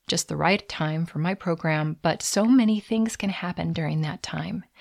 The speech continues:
that neither I nor my clients can control. These circumstances could arise for any coach that has clients pay in advance for services,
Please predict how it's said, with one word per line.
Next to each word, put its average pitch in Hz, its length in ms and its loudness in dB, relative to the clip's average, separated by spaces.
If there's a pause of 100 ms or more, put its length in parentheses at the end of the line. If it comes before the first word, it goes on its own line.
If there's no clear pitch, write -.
(360)
that 196 140 0
neither 220 480 6 (140)
I 170 360 2
nor 190 180 2
my 180 160 0
clients 165 460 -2
can - 180 -6
control. - 540 -6 (760)
These 247 180 0
circumstances 208 760 -2
could 208 160 -6
arise 196 320 -2
for 202 120 -6
any 220 200 2
coach - 560 -6
that 160 140 -4
has 170 340 0
clients - 680 -2 (100)
pay 202 200 -4
in 202 120 2
advance 170 460 0
for - 160 -6
services, 165 640 -6